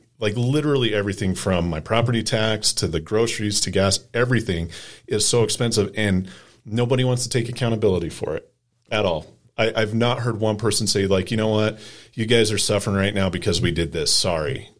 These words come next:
Like, not even like, "But it'll get us to a better place." Like, and that goes back to the mental health, because I see people going to, my wife's a realtor, and there's so many people that are like, "We have to sell our house and move into a cheaper,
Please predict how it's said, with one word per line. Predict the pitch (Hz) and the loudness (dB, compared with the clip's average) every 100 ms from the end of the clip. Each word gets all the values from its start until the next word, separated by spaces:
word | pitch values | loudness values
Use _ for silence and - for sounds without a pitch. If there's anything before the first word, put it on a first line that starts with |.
| _ - | _ -10
Like, | 98 | -4
not | 123 127 | 0 2
even | 123 117 | 0 -2
like, | 104 92 | -4 -4
"But | - 117 | 0 0
it'll | 117 107 | 2 0
get | 113 | 0
us | 110 104 | 0 0
to | 107 | 0
a | 90 | 0
better | 92 85 | -2 -2
place." | - 90 76 120 | -2 0 2 0
Like, | - 110 90 117 - - - - _ _ _ _ _ - | -2 0 0 0 -8 -20 -20 -20 _ _ _ _ _ -6
and | 151 | -2
that | 156 160 | -2 0
goes | 143 | 0
back | 151 143 | 0 -2
to | 139 | -2
the | 127 | 0
mental | 127 123 107 | 2 0 0
health, | 131 131 | 0 -2
because | 110 113 98 | -4 -2 0
I | 90 | 0
see | - 123 123 123 | 0 0 0 -2
people | - 113 107 101 98 92 - _ _ _ 123 | -2 -2 0 2 2 0 -8 _ _ _ -10
going | 98 107 104 98 95 | -2 0 0 0 0
to, | 110 | -2
my | 110 107 | 0 2
wife's | 123 131 120 | 2 2 0
a | |
realtor, | 101 104 98 95 | 0 0 0 -2
and | 95 95 | -2 -2
there's | 92 - | 0 0
so | - | 0
many | 113 110 | 0 0
people | 110 98 | 0 0
that | 95 | 0
are | 90 | 0
like, | 85 113 | 0 0
"We | 101 | 0
have | 107 - | 0 0
to | |
sell | 95 101 | -2 0
our | 92 | 0
house | 90 87 - | 0 0 0
and | 87 | 0
move | 90 85 | 0 0
into | 82 87 | 0 0
a | 80 | 2
cheaper, | - 85 - 85 | 0 0 0 -2